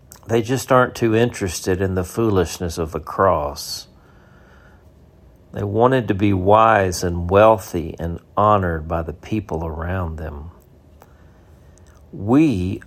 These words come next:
are fools for Christ, but you are so wise in Christ. We are weak, but you are strong. You are honored.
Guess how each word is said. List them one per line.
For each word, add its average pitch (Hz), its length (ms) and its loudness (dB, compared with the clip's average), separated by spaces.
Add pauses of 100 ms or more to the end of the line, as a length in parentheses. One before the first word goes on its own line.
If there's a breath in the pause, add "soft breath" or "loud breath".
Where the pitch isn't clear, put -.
(100)
are 92 420 4
fools 87 960 0
for 90 320 -4
Christ, 92 1120 -2 (180)
but 95 320 -4
you 123 540 0
are 104 320 2
so 101 600 0 (280)
wise 101 920 0
in 87 240 -8
Christ. 73 880 -12 (880 soft breath)
We 127 320 2
are 110 240 6
weak, 107 800 0 (1200)
but - 240 -10
you 120 220 -4
are 98 140 -2
strong. 92 880 -4 (380 soft breath)
You 120 380 0
are 90 240 2 (120)
honored. 87 640 0